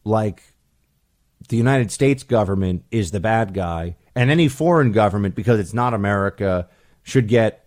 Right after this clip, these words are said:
at least different treatment, you know, should get a pass on some of this stuff. This is not limited to this one case. This is prominent on the left. And there's so much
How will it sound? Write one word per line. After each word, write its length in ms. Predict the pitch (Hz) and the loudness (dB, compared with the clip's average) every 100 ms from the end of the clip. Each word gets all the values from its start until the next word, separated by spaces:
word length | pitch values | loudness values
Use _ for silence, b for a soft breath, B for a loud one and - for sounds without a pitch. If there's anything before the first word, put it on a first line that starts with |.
| _ | _
at 60 | - | -4
least 260 | 113 127 - | 0 0 0
different 340 | 135 127 101 | -2 -2 -6
treatment, 380 | - 127 - 95 | -2 -4 -2 -6
you 80 | 95 | -8
know, 80 | |
should 160 | 92 117 | -8 -4
get 140 | 120 | -2
a 40 | 101 | -2
pass 440 | - 113 117 113 | -2 0 0 -2
on 100 | 101 | -4
some 220 | 90 98 | -4 -4
of 80 | 90 | -4
this 120 | 87 | -6
stuff. 300 | - 98 85 - _ _ _ | -6 -6 -6 -8 _ _ _
This 160 | 139 175 | -8 -6
is 100 | 196 | -2
not 180 | 196 135 | -2 0
limited 280 | 143 139 | 0 0
to 60 | 113 | -2
this 180 | 113 - | -6 -4
one 240 | 104 98 | -2 -2
case. 340 | - - - - _ | -4 -10 -10 -16 _
This 220 | - 175 240 | -4 -4 -4
is 100 | 208 | -10
prominent 480 | - 123 110 85 | -4 -2 -2 -4
on 120 | - - | -10 -14
the 120 | 78 | -14
left. 360 | - - - _ _ _ _ _ _ _ _ _ - | -14 -18 -20 _ _ _ _ _ _ _ _ _ -4
And 220 | 113 113 | 0 2
there's 240 | 113 107 | 2 2
so 300 | - - 185 | -2 0 0
much 440 | 208 180 139 - | 2 -2 -4 -10